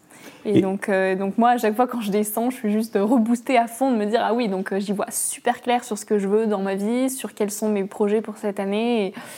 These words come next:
Speaker 1: et, et, et c'est tout quoi. »
Speaker 2: Et comment t'arrives à, à rester cohérente dans la durée avec ce que t'as pu apprendre en Inde ?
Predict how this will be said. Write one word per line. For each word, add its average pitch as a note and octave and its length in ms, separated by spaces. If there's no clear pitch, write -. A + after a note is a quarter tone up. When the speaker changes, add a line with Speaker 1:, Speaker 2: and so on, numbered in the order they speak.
Speaker 1:
et, A3 60
et, - 160
et - 40
c'est G#3 160
tout D#4 240
quoi. » - 220
Speaker 2:
Et A#2 140
comment F3+ 260
t'arrives C3 560
à, G#2 260
à - 40
rester A2 400
cohérente B2 640
dans G#2+ 180
la G#2+ 120
durée A2+ 520
avec G#2 240
ce - 80
que - 80
t'as G2+ 160
pu G#2 160
apprendre G#2 420
en G2+ 140
Inde ? G2 300